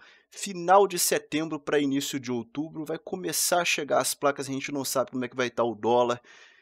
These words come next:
não sei se esse preço vai voltar. Tá complicado, cair preço talvez na Black Friday, talvez na Black, talvez, sendo, entendeu? Agora a gente não sabe, então a situação é complicada, então cada um vai ter que avaliar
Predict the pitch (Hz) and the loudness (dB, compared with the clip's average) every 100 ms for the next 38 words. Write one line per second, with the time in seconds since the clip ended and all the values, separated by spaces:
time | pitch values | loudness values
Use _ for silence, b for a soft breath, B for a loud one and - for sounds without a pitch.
0 | B B 127 165 - 151 147 139 - - | B B -4 -2 0 -2 -2 -4 -6 -4
1 | 123 120 113 113 113 104 - 113 117 b | -2 -2 -2 -2 0 -2 2 2 0 b
2 | b _ 151 156 165 160 135 - 117 120 | b _ 2 2 0 -8 -8 -2 4 4
3 | 117 - 139 143 151 - 147 151 - 160 | 4 2 2 2 0 -4 -2 0 0 -2
4 | 120 160 156 143 131 131 - 117 110 101 | -2 -4 -4 -4 -4 -6 -6 0 2 2
5 | 98 117 113 123 127 151 120 104 113 107 | -2 -4 -4 -6 -6 -8 -6 0 0 0
6 | - - - _ 135 170 110 113 113 - | -8 -20 -20 _ 2 2 0 -2 0 0
7 | - - _ - 127 127 143 127 120 135 | -4 -6 _ -6 -2 -2 -2 -2 2 2
8 | 127 127 131 131 143 - 131 151 - 120 | 4 2 0 0 -4 -4 -6 -4 0 0
9 | 107 107 139 - 151 156 127 - 135 156 | 0 -4 -6 -6 -6 -2 0 0 -2 -2
10 | 170 160 143 123 - 123 135 139 B B | -4 -6 -10 -12 2 4 4 2 B B
11 | B B - 139 147 143 135 135 135 143 | B B -14 -2 2 2 2 0 -2 -2
12 | 139 135 131 117 110 110 | -2 0 0 2 2 2